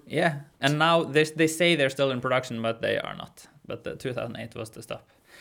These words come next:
And it's actually very, very interesting history too. Um, because, like, in nineteen oh one, when the first company started doing this, then it was a huge rift because every company made their own kind of, kind of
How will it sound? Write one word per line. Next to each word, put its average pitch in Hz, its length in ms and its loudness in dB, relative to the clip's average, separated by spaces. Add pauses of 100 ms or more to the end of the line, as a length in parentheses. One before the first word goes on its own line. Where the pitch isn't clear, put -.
(200)
And 139 100 4
it's 147 120 0
actually 165 240 4
very, 151 260 4
very 147 260 2
interesting 139 360 -6
history 135 340 -6
too. 120 320 -4 (1300)
Um, 120 480 2
because, 139 260 4
like, 123 200 6
in 127 140 2
nineteen 135 340 2
oh 123 80 2
one, 131 180 4
when 123 300 0
the 120 80 -2
first 139 520 2
company 135 360 -4
started 120 380 2
doing 139 220 -4
this, - 340 -6 (300)
then 135 480 2
it 123 100 -6
was 131 160 -2
a 135 40 -4
huge 151 580 0
rift 147 300 2
because 113 340 -2
every 135 280 4
company 123 300 -2
made 123 260 2
their 117 180 2
own 135 320 6
kind 120 260 -2
of, - 320 -4 (300)
kind 120 340 -2
of 107 320 -4